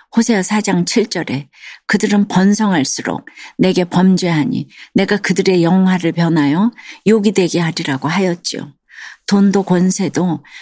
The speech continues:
사람을 영원히 살리지는 못합니다. 가지면 가질수록 오히려 나를 욕되게 할 뿐입니다. 적용 질문이에요. 여러분이 믿음 생활을 하는데 가장 걸림이 되는 것은 무엇입니까?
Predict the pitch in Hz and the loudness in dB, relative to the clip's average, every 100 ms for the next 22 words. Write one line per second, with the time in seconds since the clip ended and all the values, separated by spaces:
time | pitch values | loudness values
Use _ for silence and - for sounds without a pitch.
0 | - - 226 226 214 196 175 202 190 165 | -10 -4 0 2 2 2 2 2 2 0
1 | - 220 202 175 151 160 - - - 170 | -2 0 0 0 -2 -2 -8 -20 -2 0
2 | 180 - 202 170 - 113 143 - _ - | 0 0 0 0 -2 -6 -8 -16 _ -20
3 | _ - 196 208 196 180 - 170 175 170 | _ -2 0 2 0 0 -2 -2 -4 -6
4 | - - - _ _ - 196 196 190 170 | -8 -10 -12 _ _ 0 2 2 -2 -2
5 | 143 135 196 285 _ _ - 214 220 - | -4 -4 -4 -4 _ _ 0 0 0 0
6 | 220 196 202 180 175 226 226 190 160 151 | -2 0 -2 -2 -4 -2 0 -2 -4 -8
7 | - 143 139 _ _ _ _ - 180 180 | -12 -12 -16 _ _ _ _ -10 -6 -4
8 | 175 139 90 - _ _ - 202 196 180 | -4 -4 -4 -8 _ _ -4 0 0 0
9 | 143 64 - 151 _ - - - - 185 | 0 -2 -6 -12 _ -20 -20 -12 -2 0
10 | 202 190 190 185 190 190 185 196 185 156 | 2 2 2 4 2 2 0 2 0 0
11 | 143 170 175 147 135 165 - - - - | 0 0 0 0 0 -4 -6 -16 -20 -10
12 | - 214 233 214 185 180 185 175 160 156 | -2 0 2 2 2 2 2 2 2 2
13 | 151 160 - 185 269 - - - 185 208 | 2 0 -2 0 0 -2 -20 -8 0 2
14 | 214 - 190 151 143 - 151 | 2 0 0 0 -4 -6 -8